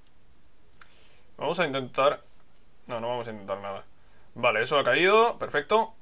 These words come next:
El globo, el globo, digo. El tronco se carga eso.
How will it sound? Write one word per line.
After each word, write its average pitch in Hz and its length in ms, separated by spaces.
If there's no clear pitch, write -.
El 117 120
globo, 123 380
el 110 440
globo, 113 320
digo. 98 200
El 104 140
tronco 123 260
se 113 100
carga 110 280
eso. 202 280